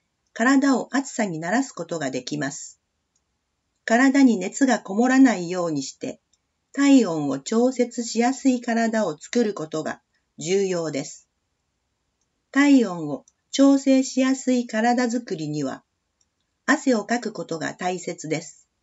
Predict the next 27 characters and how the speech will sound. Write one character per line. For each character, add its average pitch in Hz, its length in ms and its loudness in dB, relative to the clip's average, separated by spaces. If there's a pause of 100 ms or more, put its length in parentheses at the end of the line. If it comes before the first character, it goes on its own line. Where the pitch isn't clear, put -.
(1200)
体 262 420 4
は 190 220 -4 (140)
体 277 320 4
温 190 180 -2
が 160 140 -6
上 156 60 -8
が 180 140 -4
る 175 120 -8
と、 - 280 -10 (320)
汗 262 320 2
を 190 120 0
か 220 160 -2
く 202 140 -10
こ 147 120 -10
と 147 160 -8
で - 300 -10
熱 185 360 -2
を 196 100 0
下 160 180 -10
げ 208 140 0
よ 226 160 4
う 196 100 -8
と 143 100 -8
し 143 160 -10
ま 143 120 -2
す - 180 -10
が、 120 180 -14